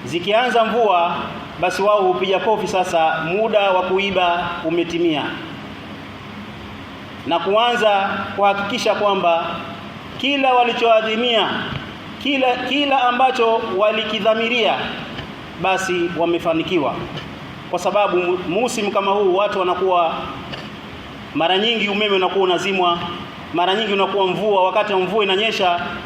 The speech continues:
ndio anatumia mwizi kukuibia,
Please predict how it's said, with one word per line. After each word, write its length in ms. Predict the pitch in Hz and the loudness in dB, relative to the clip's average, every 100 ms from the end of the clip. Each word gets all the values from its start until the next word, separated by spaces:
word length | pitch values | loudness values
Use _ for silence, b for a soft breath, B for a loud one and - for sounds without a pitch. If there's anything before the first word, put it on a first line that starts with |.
| - | -6
ndio 300 | 147 190 196 | -2 2 2
anatumia 560 | 180 180 202 226 240 214 | 2 0 0 0 2 2
mwizi 560 | 247 226 170 185 175 - - - - | 2 0 0 0 0 -4 -8 -10 -4
kukuibia, 680 | 190 196 202 196 226 214 | -2 0 0 0 0 2